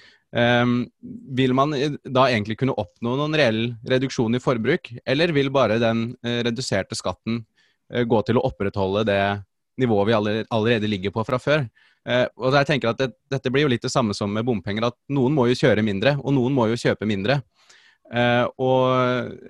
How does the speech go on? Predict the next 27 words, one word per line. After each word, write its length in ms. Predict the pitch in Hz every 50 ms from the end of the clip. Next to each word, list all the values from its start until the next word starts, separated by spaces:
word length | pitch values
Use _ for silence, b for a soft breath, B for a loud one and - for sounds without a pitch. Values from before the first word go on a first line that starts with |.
| - _ - - - -
de 160 | 131 127 127 -
som 180 | 147 139 127 117
har, 320 | 123 110 107 110 110 107
eh, 440 | 113 117 117 113 113 117 113 117 117
nok 220 | 117 113 113 - _
penger 240 | - 131 113 98 92
fra 120 | 107 107 -
før 220 | - 107 107 123
av, 100 | 156 147
de 300 | 123 135 170 208 214 202 - -
kommer 220 | - 196 165 120 104
jo 80 | - -
til 240 | 113 113 117 113 117
å 80 | 117 113 113 113 117 -
kunne 320 | - 135 120 104 104 101 101 101 98 101 117
handle 240 | 120 104 90 92 -
som 140 | - 104 -
før 180 | - 127 147 156
omtrent. 300 | 147 - 98 87 - _ _ b b b b b b b b b b _ -
Og 320 | 123 127 131 131 131 - - 123
hvis 160 | 123 131 - -
man 100 | 143 143
da 220 | 135 113 113 117 120 117
reduserer 720 | 127 123 120 127 - - 117 104 98 101 123 135 135 165 156 -
inntektsskatten 720 | - 160 139 - 104 98 - - 110 101 - _ 113 117 -
for, 220 | - 113 107 104 110
eh, 220 | 110 107 107 104